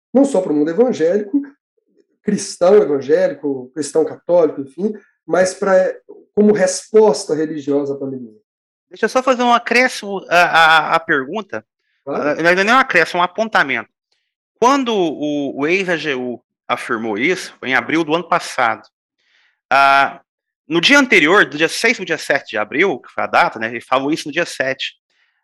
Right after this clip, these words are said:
Speaker 2: ah, o Brasil perdeu três mil e setecentas pessoas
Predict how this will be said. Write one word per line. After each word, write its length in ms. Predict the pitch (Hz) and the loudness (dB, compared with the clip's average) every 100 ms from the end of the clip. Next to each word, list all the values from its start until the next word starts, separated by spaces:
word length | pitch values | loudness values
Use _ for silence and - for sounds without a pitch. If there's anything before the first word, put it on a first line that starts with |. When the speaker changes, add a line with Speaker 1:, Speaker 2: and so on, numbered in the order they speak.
| - | 0
Speaker 2:
ah, 220 | 135 135 | 2 2
o 60 | 147 | 2
Brasil 520 | 170 170 190 220 - _ _ | 2 2 0 -4 -8 _ _
perdeu 400 | 220 185 147 196 | 6 6 4 0
três 480 | - - 233 226 170 | -2 0 2 2 -2
mil 200 | 190 233 | -4 -4
e 60 | |
setecentas 1000 | 214 - 226 220 220 - - 202 220 214 | -2 2 2 2 -4 -4 -2 0 0 -4
pessoas 840 | - 220 - - 175 175 107 - - | -4 -6 -4 0 0 0 -2 -12 -20